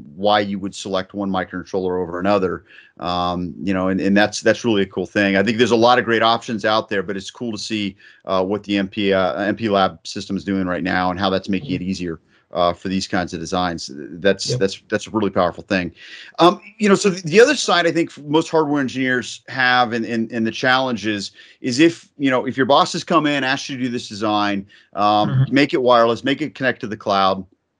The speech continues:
Speaker 1: The next thing they're gonna ask you to do is, "I need, I, I want an app on my phone. I wanna collect all the data on my phone,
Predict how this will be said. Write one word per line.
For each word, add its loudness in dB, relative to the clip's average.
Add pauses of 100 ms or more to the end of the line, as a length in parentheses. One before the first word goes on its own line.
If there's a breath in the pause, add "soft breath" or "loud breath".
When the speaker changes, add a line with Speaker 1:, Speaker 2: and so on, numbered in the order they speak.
(300)
Speaker 1:
The -4
next 4
thing 0
they're 2
gonna 0
ask -2
you -6
to -4
do 4
is, -2
"I 2
need, 2
I, 0
I 2
want 4
an 4
app 2
on 0
my 0
phone. -6
I -4
wanna -2
collect 2
all 4
the 0
data 6
on 4
my 2
phone, 4